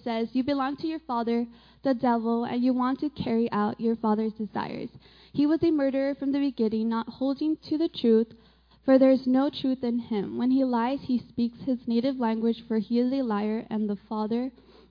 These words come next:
of lies." So again, you know, God is reminding us that, you know, um, he's reminding us that Satan is a murderer and he's the father of all lies. And the feelings of despair that lead us to suicide are caused by,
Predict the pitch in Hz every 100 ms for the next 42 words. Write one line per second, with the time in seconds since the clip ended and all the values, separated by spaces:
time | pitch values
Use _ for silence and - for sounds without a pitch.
0 | - 226 196 202 208 - 240 - - -
1 | - _ _ 277 254 247 262 247 247 240
2 | 233 233 233 247 285 294 269 247 240 254
3 | 247 240 226 240 214 233 233 226 233 233
4 | - - - _ - 233 240 311 359 285
5 | 330 277 247 240 - 254 285 294 269 233
6 | 233 220 262 285 220 214 233 247 233 240
7 | 226 233 220 220 214 202 233 214 208 226
8 | - - 240 233 254 254 262 269 311 302
9 | 247 226 233 - - 226 269 320 - 269
10 | 247 240 240 247 254 254 - - 254 240
11 | 233 233 269 285 269 226 220 233 - 240
12 | 254 254 - 220 220